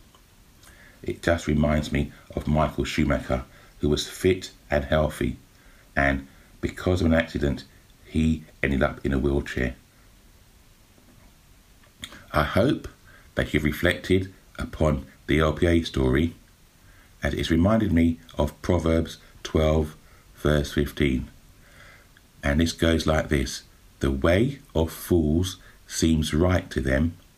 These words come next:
but the wise listen to advice."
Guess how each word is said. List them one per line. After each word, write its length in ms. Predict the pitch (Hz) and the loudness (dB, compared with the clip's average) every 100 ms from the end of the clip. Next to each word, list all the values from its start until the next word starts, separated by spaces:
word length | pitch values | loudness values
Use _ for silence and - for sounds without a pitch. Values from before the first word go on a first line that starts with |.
| _ - - - | _ -20 -20 -8
but 160 | - - | -6 -2
the 100 | 69 | 0
wise 540 | 71 76 80 80 78 - - - | 2 2 2 0 -2 -8 -20 -4
listen 540 | 69 73 - 71 65 - - | -2 0 0 -2 -2 -10 -8
to 140 | - | -2
advice." 640 | 73 69 71 65 - - | 0 0 -2 -2 -8 -16